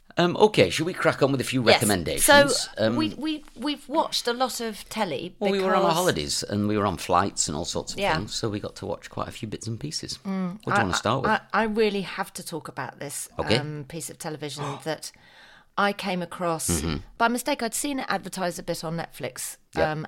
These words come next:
Speaker 2: and I'd seen a sort of flash of Toni Collette.
Speaker 1: Mm-hmm.
Speaker 2: I've loved Toni Collette a lot.
Speaker 1: Mm.
Speaker 2: She is, um, quite a fearless actor, I think,
Speaker 1: Mm.
Speaker 2: who has always been more about the role rather than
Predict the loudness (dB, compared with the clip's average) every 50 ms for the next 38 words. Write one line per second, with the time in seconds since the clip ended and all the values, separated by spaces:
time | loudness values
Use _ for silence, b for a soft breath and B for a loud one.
0 | -8 -6 -6 -4 -4 -4 -4 -6 -6 -4 -2 -2 -2 -2 -2 -4 -4 -6 -6 -6
1 | -6 -8 -8 -4 -2 -2 -2 -2 -4 -8 -10 -10 -12 -8 -8 -8 -8 -8 -10 -10
2 | -8 -6 -6 -6 -8 -10 -4 0 0 2 2 0 -2 -6 -8 -8 -6 4 6 6
3 | 6 6 0 -4 -6 -6 -6 -6 -10 -10 -8 -8 -8 -8 -10 -12 -16 -10 -6 -4
4 | -2 -2 -2 -2 -4 -6 -10 -12 -10 _ -4 -2 0 0 -2 -4 -6 -6 -4 -2
5 | -2 -2 -2 -4 -4 -2 -2 -2 -2 -4 -6 -8 -10 _ -6 -4 -4 -4 -6 -8
6 | -8 -8 -6 -6 -6 -10 -8 -4 -2 -2 0 0 -2 -4 -4 -10 -12 -10 -12 -12
7 | -12 -12 -10 -8 -8 -8 -8 -10 -12 -14 -10 -10 -10 -10 -10 -14 -18 -20 -8 -4
8 | -2 0 0 0 0 2 2 2 2 2 0 -2 -4 -6 -10 _ -14 -10 -6 -6
9 | -6 -6 -6 -10 -8 _ -4 -2 -2 0 0 0 0 0 -2 -6 -8 -6 -4 -4
10 | -4 -2 -4 -6 -6 -6 -4 -4 -4 -4 -4 -4 -4 -4 -4 -8 -4 -2 -2 0
11 | 0 -2 -4 -6 -8 -4 -4 -2 -2 -2 -4 -6 -10 -8 -6 -8 -8 -6 -8 -12